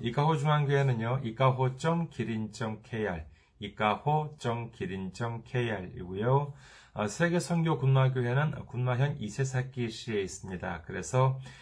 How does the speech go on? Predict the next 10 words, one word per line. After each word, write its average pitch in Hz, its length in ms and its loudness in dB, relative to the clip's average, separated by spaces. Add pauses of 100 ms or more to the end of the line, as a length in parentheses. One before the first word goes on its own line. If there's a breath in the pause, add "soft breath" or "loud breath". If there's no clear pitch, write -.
(140 loud breath)
이세사키 107 800 -4
점 151 280 -2
기린 101 420 -8
점 123 300 -4
케이알, 107 600 -6 (100)
이세사키 90 760 -10
점 131 280 0
기린 90 380 -6
점 104 320 -10
케이알입니다. 95 840 -6